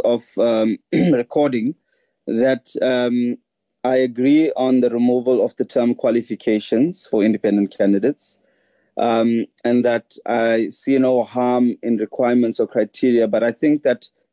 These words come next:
just having one word requirements might be sufficient, um, unless if, if, if the committee feels otherwise. But I, I think that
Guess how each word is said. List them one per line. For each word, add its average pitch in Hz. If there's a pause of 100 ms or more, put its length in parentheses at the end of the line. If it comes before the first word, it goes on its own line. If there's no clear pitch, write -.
(200)
just 147
having 143
one 127
word 123
requirements 123
might 113
be 120
sufficient, - (420)
um, 110 (240)
unless 120
if, 110 (280)
if, 113 (840)
if 113 (260)
the 120
committee 120
feels 113
otherwise. 107
But 110
I, 110
I 117
think 131
that 123